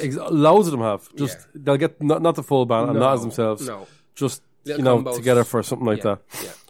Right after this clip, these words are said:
Speaker 1: Now, Hart himself did die of cancer as well in
Speaker 2: Yeah.
Speaker 1: two thousand seventeen. And obviously Bob Mould is a great thing to say. You, you, you know what? That changes everything.
Speaker 2: Yeah.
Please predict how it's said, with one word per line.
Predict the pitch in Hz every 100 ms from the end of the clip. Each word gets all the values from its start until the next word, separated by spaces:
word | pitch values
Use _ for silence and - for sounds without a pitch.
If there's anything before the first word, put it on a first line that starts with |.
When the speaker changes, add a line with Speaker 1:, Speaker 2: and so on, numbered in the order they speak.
| -
Speaker 1:
Now, | 120
Hart | 113 143 -
himself | 123 120 - 127 120
did | - 120
die | 120 110
of | 101
cancer | - 104 - 110
as |
well | 104 101
in | 98
Speaker 2:
Yeah. | 117
Speaker 1:
two |
thousand | 110 104 101
seventeen. | 113 101 101 104 98 _ _ - - _
And | 110 98 104 120
obviously | 107 - 98
Bob | 101
Mould | 101 95 95
is | -
a | -
great | 104 95
thing | 101
to | 90
say. | 101
You, | 117
you, | 135 143 147
you | 143
know | 127
what? | 120 120 139
That | 135 123
changes | 123 107 95
everything. | 90 92 -
Speaker 2:
Yeah. | - 110